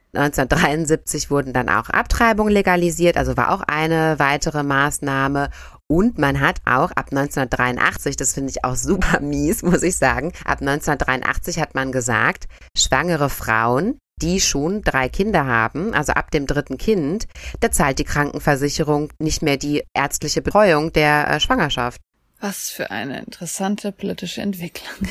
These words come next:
Speaker 2: <laughs>
Speaker 1: Man wollte es wahrscheinlich nicht so wie in China machen mit der wirklich konkreten Ein-Kind-Politik, ja.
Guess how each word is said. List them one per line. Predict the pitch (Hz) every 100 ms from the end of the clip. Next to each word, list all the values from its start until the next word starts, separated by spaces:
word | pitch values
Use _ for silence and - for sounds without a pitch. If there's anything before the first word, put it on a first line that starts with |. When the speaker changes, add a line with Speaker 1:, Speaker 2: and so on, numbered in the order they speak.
| -
Speaker 2:
<laughs> | 226 233 -
Speaker 1:
Man | 175 185 175
wollte | 170 202 226
es | 175
wahrscheinlich | 170 170 165 170 165
nicht | 196 247 -
so | 175 170
wie | 156 147
in | 147
China | - 175 180
machen | 165 170 185 180 175
mit | 160 -
der | 156 147 143
wirklich | 151 - - - - - - -
konkreten | 160 - 180 190 156 -
Ein-Kind-Politik, | 143 139 - 202 240 - 277 269 269 311 370 -
ja. | 147 190